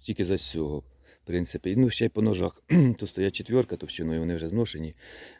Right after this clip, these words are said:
Е, планується повністю заміна їх. Е, хочемо поставити товстіші, ну, наприклад, чет-,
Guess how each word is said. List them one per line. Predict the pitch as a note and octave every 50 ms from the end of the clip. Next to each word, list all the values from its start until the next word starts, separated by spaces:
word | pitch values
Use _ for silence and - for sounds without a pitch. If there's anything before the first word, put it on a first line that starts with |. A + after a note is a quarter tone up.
| _ -
Е, | E2+ F2 E2+ E2+ E2+ D2
планується | - E2+ F2+ F#2 F#2 F2+ - E2+
повністю | - - F2 F2+ F2 E2 E2+
заміна | D#2 E2 F2+ G2+ A#2 A2 F#2+
їх. | F2 E2+ E2 D#2 - - _ _ _ - - - _ _ _ _ _ _ _ _ -
Е, | E2 E2 E2+ E2+ E2+ E2+ E2+ E2+ E2+
хочемо | - - - - - A#2+ A2+ - - G2 G2 F2+
поставити | - F2+ - - - G2+ G2 F#2+ F#2 -
товстіші, | - G2 - - - - E2 - E2
ну, | E2+ F2 D#2+
наприклад, | - - - E2+ - E2+ D#2+ -
чет-, | - - - - -